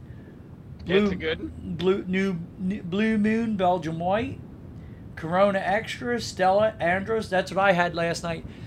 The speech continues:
Speaker 2: I had four Stellas.
Speaker 1: <laughs> Stella!
Speaker 2: Stella! Everybody asked, "What are you drinking?" I would go to 'em, "Stella!" So I had some Stellas last night. I like a Stella. You like a Stella?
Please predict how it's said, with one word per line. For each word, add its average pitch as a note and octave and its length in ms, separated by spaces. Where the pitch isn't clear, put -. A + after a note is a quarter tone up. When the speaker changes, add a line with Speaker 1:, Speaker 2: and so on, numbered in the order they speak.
Speaker 2:
I E3+ 80
had F3 280
four G3+ 400
Stellas. G4+ 1080
Speaker 1:
<laughs> - 420
Stella! G#4 720
Speaker 2:
Stella! G#4 960
Everybody G3 380
asked, F#3+ 140
"What G#3 140
are C#4 40
you C4 100
drinking?" G#3 380
I D#3+ 100
would D#3+ 120
go E3+ 160
to D#3+ 80
'em, C#3+ 80
"Stella!" F#4 760
So F#3+ 160
I D3+ 140
had D#3 160
some C#3+ 120
Stellas F3 480
last D#3 300
night. F#3+ 180
I A#3+ 100
like A#3 160
a F3 60
Stella. C#3+ 320
You D#3 120
like F#3+ 160
a G3+ 60
Stella? A#3 380